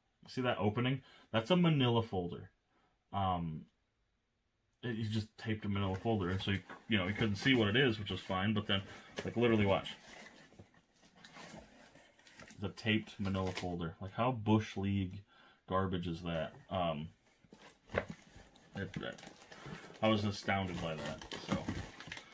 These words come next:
uh, so originally on, I paid fifty-three dollars shipped for this. Uh, I know it seems like a lot, but once you'll see it, it's not that much. And, uh,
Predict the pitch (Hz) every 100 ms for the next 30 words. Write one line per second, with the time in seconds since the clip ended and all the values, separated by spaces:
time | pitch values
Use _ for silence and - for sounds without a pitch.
0 | - - - 104 101 127 123 160 180 185
1 | 165 147 135 117 - 127 127 123 117 -
2 | _ _ - 165 180 170 165 135 127 127
3 | - - 127 - - 107 98 101 - -
4 | - - - 110 123 139 104 117 107 104
5 | 98 98 95 98 95 - 95 92 85 92
6 | 82 80 76 87 85 - - _ _ -
7 | - - 101 98 98 95 95